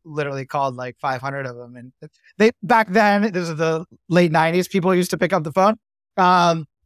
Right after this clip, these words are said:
so, uh, so they would answer and, you know, we'd tell them we were at school and people would feel like, "Oh, that's really cool that you're doing this in school." And they'd answer our questions. And,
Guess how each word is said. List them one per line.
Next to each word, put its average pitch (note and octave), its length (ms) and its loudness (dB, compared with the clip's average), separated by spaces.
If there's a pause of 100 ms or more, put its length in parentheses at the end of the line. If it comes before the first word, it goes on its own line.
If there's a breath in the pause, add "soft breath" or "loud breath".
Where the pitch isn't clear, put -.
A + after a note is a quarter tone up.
(160)
so, G3 540 2
uh, D#3+ 440 2 (280)
so - 140 -6
they G#3 120 4
would G#3 120 4
answer F#3 420 2
and, E3 320 0
you F#3+ 80 -4
know, E3 100 2
we'd D#3+ 160 0
tell F3 120 2
them E3 80 2
we E3+ 80 0
were D#3+ 60 2
at E3 100 -2
school D#3+ 320 -2
and D3+ 60 -6
people D#3 200 -4
would C#3 120 -6
feel D3+ 200 -4
like, G#3 160 -4
"Oh, G3+ 260 2
that's E3+ 220 -2
really F#3 200 0
cool G#3+ 280 -4
that D3+ 100 -8
you're D#3+ 100 -10
doing F3 220 -8
this E3+ 120 -4
in F3 80 2
school." E3 380 -4 (340 soft breath)
And E3 120 0
they'd D#3 200 0
answer C#3+ 240 -4
our C3 80 -4
questions. C3 520 -14
And, B2+ 120 -20